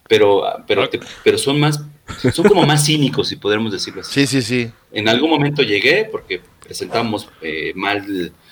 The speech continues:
Speaker 1: bueno, no mal, tarde un imss, pero no fue por un dictamen, pero no fue por nuestra culpa, sino el sistema nunca nos permitió presentarlo vía electrónica.
Speaker 2: Ah, ya.
Speaker 1: Entonces, l-, ya, eh, la dirección general del imss me dijo, "Mira,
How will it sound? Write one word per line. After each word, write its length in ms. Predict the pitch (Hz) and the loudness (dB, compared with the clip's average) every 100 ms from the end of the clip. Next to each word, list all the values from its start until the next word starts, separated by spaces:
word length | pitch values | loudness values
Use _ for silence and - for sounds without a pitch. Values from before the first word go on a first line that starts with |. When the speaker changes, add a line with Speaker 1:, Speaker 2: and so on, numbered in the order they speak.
| _ | _
Speaker 1:
bueno, 180 | 170 196 | 0 4
no 160 | 220 | 4
mal, 300 | 185 123 - | 4 2 0
tarde 320 | - 156 156 147 | 2 4 6 6
un 240 | 151 147 | 6 4
imss, 260 | 143 151 - | 2 0 -4
pero 160 | 101 101 | -6 -4
no 120 | 107 | -4
fue 200 | - 110 | -2 -2
por 240 | - 101 110 | -2 -6 -4
un 220 | 113 123 | -4 -2
dictamen, 460 | 113 - 104 113 110 | -4 -4 -6 -6 -6
pero 140 | 92 | -6
no 140 | 104 | -8
fue 140 | - 143 | -8 -8
por 120 | 104 | -8
nuestra 220 | 95 92 | -12 -16
culpa, 340 | 90 120 120 - _ - _ _ - | -6 -6 -6 -16 _ -20 _ _ -10
sino 240 | 104 104 | -4 -4
el 60 | 98 | -2
sistema 480 | - 104 127 131 127 | -4 0 2 2 2
nunca 280 | 120 120 | 0 0
nos 180 | 117 98 | -2 -4
permitió 840 | - 92 95 92 107 104 104 95 - | -6 -6 -6 -2 2 4 2 0 -4
presentarlo 720 | 98 107 107 127 120 123 120 - _ _ | -4 -4 -4 -2 0 0 -2 -10 _ _
vía 160 | 110 104 | 0 2
electrónica. 640 | 104 107 120 120 117 - - _ _ _ _ - | 4 2 2 2 0 -4 -14 _ _ _ _ -6
Speaker 2:
Ah, 240 | 107 107 | -2 0
ya. 140 | 101 92 | -2 -2
Speaker 1:
Entonces, 380 | 113 110 104 - | 0 0 -4 -8
l-, 200 | 98 95 - - | -10 -10 -12 -6
ya, 300 | - 110 110 98 | 0 2 4 4
eh, 300 | 95 95 92 | 2 2 0
la 360 | 92 95 95 | -2 0 0
dirección 320 | 98 101 - 113 | 2 2 2 0
general 380 | 113 101 104 104 | 0 0 2 2
del 140 | 101 | 2
imss 180 | 110 110 | 2 0
me 100 | 98 | -4
dijo, 140 | 98 - | -4 0
"Mira, 360 | 117 123 120 | 2 2 -2